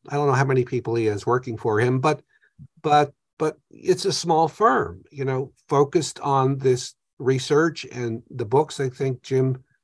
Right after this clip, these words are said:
comes out with books every five years or so, and that's because his research,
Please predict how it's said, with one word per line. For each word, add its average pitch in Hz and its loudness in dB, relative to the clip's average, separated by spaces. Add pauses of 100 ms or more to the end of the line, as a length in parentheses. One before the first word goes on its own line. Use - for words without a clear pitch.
(120)
comes 135 0
out 123 2
with 117 -2
books 127 -2
every 117 -2 (100)
five 117 2
years 113 -2
or 113 -6
so, 139 0
and 107 -4 (800)
that's - -6
because 120 0
his 113 -4
research, 117 -2